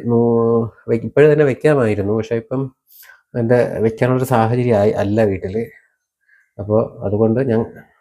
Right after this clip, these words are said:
കാത്തിരിക്കുകയാണ്. ബ്രാസ് കൊണ്ട് മാത്രമുള്ള ഒരു ബൊമ്മക്കൊലു എൻ്റെ ഒരു സ്വപ്നമാണ്. അപ്പം അധികം വൈകാതെ ഞാനത് ചെയ്യും. അപ്പോൾ അതിനായിട്ട് ബാക്കിയുള്ള വിഗ്രഹങ്ങളൊക്കെ പലരുടെ കയ്യിലും, ആ, സൂക്ഷിക്കാനൊക്കെ ഏൽപ്പിച്ചതൊക്കെ എനിക്ക് തിരിച്ച് കൊണ്ടുവരും.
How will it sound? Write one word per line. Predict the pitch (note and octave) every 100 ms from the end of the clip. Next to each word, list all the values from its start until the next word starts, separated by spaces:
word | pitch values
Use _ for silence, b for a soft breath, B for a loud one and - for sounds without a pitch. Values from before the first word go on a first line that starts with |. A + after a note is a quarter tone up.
| _
കാത്തിരിക്കുകയാണ്. | G#2 A#2 D3 A2 G2+ F#2 F2+ - _ _ _ _ B B B A#2
ബ്രാസ് | A2+ G#2 A2+ A#2+ C3
കൊണ്ട് | A#2+ A#2+
മാത്രമുള്ള | G#2 G#2 G#2 A#2 A2 G#2+
ഒരു | G#2 G2
ബൊമ്മക്കൊലു | F#2+ G2 G2 - G2 A#2 - _ _ _ _ _ F#2+
എൻ്റെ | F2+
ഒരു | G2 F#2
സ്വപ്നമാണ്. | - G2+ E2 G2+ G2 G2 G#2 - -
അപ്പം | G2+ G2 D#2+ - - -
അധികം | G2 B2 C3
വൈകാതെ | G2+ G2 F#2+
ഞാനത് | G2 F#2 F#2 F2
ചെയ്യും. | F2+ G2+ B2+ _ _ _ _ _ _ _ B B B B -
അപ്പോൾ | F#2+ G#2
അതിനായിട്ട് | G2+ G2+ G2
ബാക്കിയുള്ള | G#2 F#2 G2+ G2+ - - F2
വിഗ്രഹങ്ങളൊക്കെ | F#2 G2+ G2+ G2 G#2 F#2+ - b b b
പലരുടെ | - G#2 G2+ G2
കയ്യിലും, | G2 G2 G2 - -
ആ, | F#2+ F#2+ F#2+ F#2+ F#2+ F#2+ _ _ _ -
സൂക്ഷിക്കാനൊക്കെ | - G2+ - G#2 G2 G2
ഏൽപ്പിച്ചതൊക്കെ | F#2 F#2 G2+ F#2 F#2
എനിക്ക് | F#2 F2+
തിരിച്ച് | F2+ G2+
കൊണ്ടുവരും. | G2 F#2 F#2 G#2